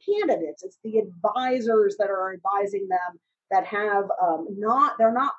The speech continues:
playing the game well. And, um, you know, you know, here's the, here's the, uh, irony.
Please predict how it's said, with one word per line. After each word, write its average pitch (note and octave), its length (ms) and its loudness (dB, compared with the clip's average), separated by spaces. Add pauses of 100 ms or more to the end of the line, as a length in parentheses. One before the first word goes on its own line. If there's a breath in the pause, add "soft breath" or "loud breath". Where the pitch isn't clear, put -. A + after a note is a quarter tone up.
playing A#3 340 0
the F#3+ 80 -4
game F3 280 -4
well. - 340 -14 (320)
And, G3 360 0
um, E3+ 480 2
you G#3+ 140 0
know, D#3+ 240 -2 (260)
you G#3+ 120 -2
know, G3+ 180 -4 (160)
here's D4 280 -2
the, A#3 120 -2
here's D4+ 340 -4
the, G#3 240 4
uh, E3 180 0 (180)
irony. A3+ 440 0